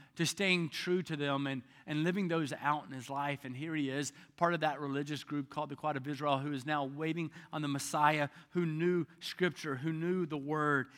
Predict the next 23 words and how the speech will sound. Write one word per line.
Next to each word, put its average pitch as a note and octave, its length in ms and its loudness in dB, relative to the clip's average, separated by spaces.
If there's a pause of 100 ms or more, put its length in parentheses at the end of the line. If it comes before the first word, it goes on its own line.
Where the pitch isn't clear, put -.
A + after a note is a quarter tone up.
(140)
and C3 140 -4
he D3 200 0
is C3 180 0
there. A#2+ 440 -2 (360)
And D#3 180 2
you G3 120 0
can D#3+ 320 2
just E3+ 220 -2
think G3+ 180 2
about E3 260 4
Mary D#3+ 400 2
and D#3 140 0
Joseph. E3 420 -2 (240)
All F3+ 120 6
of F3+ 60 2
a F3+ 60 2
sudden, F3 240 0
they're D#3+ 100 0
walking D#3+ 520 -2
into D3 260 -4
the D3 80 -6
temple D#3+ 320 -4
courts. F#3 480 4